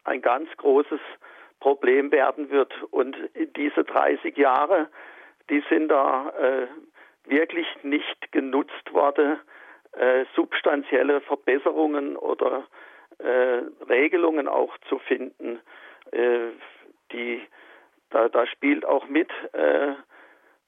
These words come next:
Fluchtursachen zu bekämpfen. Das,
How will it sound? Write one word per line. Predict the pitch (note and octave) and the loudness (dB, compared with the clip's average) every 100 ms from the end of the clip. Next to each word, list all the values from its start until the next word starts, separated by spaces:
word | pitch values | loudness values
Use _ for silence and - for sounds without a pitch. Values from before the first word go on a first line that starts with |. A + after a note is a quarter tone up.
| _ _ _ | _ _ _
Fluchtursachen | - E3 D#3 - G3+ F3 E3+ E3+ E3 C#3+ C#3 D#3 - - | -2 0 0 -2 0 2 2 2 0 -2 -6 -12 -14 -4
zu | D3+ | -2
bekämpfen. | - C#3+ D3 D3 G3+ - C#3 G#2+ - - - - _ - - | 0 -2 0 0 0 -2 -2 -6 -12 -20 -20 -20 _ -12 0
Das, | B2+ | 0